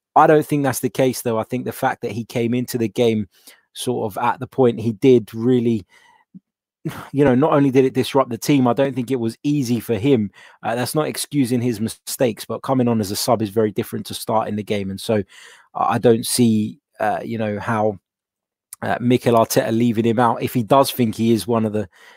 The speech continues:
the best players, makes sense. So it's all a bit of a mix-up. It's all a bit of a muddle-up, and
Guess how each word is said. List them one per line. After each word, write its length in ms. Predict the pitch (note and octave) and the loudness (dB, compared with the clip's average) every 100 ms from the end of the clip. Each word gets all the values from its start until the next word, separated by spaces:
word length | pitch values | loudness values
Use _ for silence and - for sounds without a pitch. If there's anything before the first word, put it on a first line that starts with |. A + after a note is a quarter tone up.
| _ - | _ -10
the 80 | G2+ | -2
best 260 | A2+ - | -2 -2
players, 320 | - A2+ G#2 G2+ | 0 0 0 2
makes 320 | A#2 G#2 - | 2 2 2
sense. 340 | - A2 F#2+ | 4 4 0
So 200 | - A2+ | -6 -2
it's 340 | G#2+ A2 A#2 D3+ | -2 -2 -4 0
all 180 | C#3+ | 2
a 40 | B2 | 2
bit 160 | B2 | 0
of 120 | A2 A2 | 0 0
a 60 | |
mix-up. 500 | A2+ B2 - A2 - | 2 2 0 -6 -4
It's 140 | A2+ B2 | -4 -2
all 140 | A2+ | -2
a 40 | |
bit 140 | G#2 G#2 | -2 -4
of 80 | G2 | -4
a 80 | |
muddle-up, 440 | G#2 G#2+ A2 G#2 | -4 -4 -4 -6
and 120 | G#2+ | -6